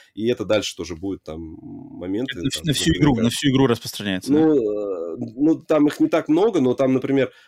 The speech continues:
Speaker 1: когда ты уже будешь против симбиотов там, э, сражаться, то там сигнализация, например, ты можешь активировать, там ты сражаешься где-то, и машина есть, ты бац, там смотришь, у тебя активно, что ты можешь там что-то у машины дёргать, ты дёргаешь, сигнализация вырубается, э, там звук громкий, они там начинают,
Speaker 2: Мгм.
Speaker 1: «А, а», орёшь,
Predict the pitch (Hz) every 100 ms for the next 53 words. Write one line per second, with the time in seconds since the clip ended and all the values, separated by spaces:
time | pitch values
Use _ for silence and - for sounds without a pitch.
0 | _ 123 120 131 117 107 107 110 107 -
1 | 120 113 107 - 113 147 170 - 90 87
2 | 82 73 76 78 80 - - 87 82 -
3 | 95 92 85 82 82 110 101 87 107 110
4 | 107 98 82 - 80 85 82 - 85 80
5 | - 104 139 127 90 80 - 98 85 82
6 | 95 117 139 95 92 82 - - 104 113
7 | - 90 80 76 - 82 117 - 82 104
8 | 117 - 85 82 - 107 90 78 _ -
9 | - 95 90 85 80 85 90 92 - 87
10 | 82 82 82 87 95 147 113 - - -
11 | 95 104 107 101 - 87 95 131 120 -
12 | 76 73 - 85 101 101 92 110 131 92
13 | 85 85 87 85 101 85 147 135 143 135
14 | 123 135 135